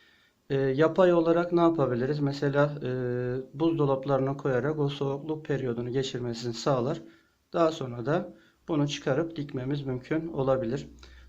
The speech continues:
Soğukluk, çünkü bazı tohumlar soğukluk periyodunu geçirmeden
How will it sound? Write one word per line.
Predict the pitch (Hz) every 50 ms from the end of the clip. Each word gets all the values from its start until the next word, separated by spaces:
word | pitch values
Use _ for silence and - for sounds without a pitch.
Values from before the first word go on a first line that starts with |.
| - - -
Soğukluk, | - - 143 143 143 147 147 147 - - - - -
çünkü | - - 151 147 139 131 131
bazı | 143 143 147 139 123 123 -
tohumlar | - 143 131 117 123 135 156 170
soğukluk | 165 - 151 143 147 143 - - - -
periyodunu | 143 120 127 120 107 117 113 123
geçirmeden | 123 139 139 143 - 135 117 110 110 110 135 165 165